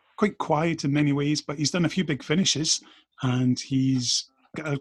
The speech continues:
certain authority to him as well. The fact that he's got that gravitas now that he's had, obviously, a longer career, 'cause he was pretty much at the start of his career in D S nine. Yes,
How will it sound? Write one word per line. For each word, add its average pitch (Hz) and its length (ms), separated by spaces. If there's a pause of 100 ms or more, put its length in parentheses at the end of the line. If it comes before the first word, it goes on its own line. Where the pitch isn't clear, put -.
(160)
certain 160 280
authority 151 480
to 165 160
him 147 120
as 139 120
well. 165 280 (400)
The 139 80
fact 151 200
that 147 60
he's 135 100
got 139 140
that 131 160
gravitas 139 640
now 139 140
that 135 100
he's 131 220
had, 131 300 (140)
obviously, 127 260
a 127 40
longer 127 240
career, 135 280
'cause - 180
he 135 80
was 123 280 (600)
pretty 139 220
much 139 240
at 127 60
the 131 60
start 139 360
of 139 60
his 131 100
career 135 240
in 127 120
D 135 180
S 131 180
nine. 156 260 (380)
Yes, 175 300